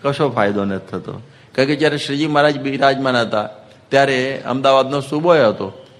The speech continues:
શ્રીજી મહારાજને પધરાવેલા, અને પણ એનો આશય શું હતો? તેલના ટાંકામાં નાખવાનો. હવે આવાયા હતા બધા.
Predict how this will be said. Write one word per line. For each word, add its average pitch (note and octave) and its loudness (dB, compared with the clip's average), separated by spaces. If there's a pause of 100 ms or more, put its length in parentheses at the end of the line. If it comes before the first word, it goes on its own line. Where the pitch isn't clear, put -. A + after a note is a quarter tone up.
(100)
શ્રીજી C#3 -2
મહારાજને D3+ 0
પધરાવેલા, C3 2 (360)
અને B2+ -2
પણ C3 0
એનો C#3 -2
આશય C3 0
શું D#3 0
હતો? B2+ -6
તેલના B2 -2
ટાંકામાં A#2 -2 (320)
નાખવાનો. F#2+ -6 (380)
હવે A#2+ 2
આવાયા A#2+ 2
હતા A2 0
બધા. G2+ -2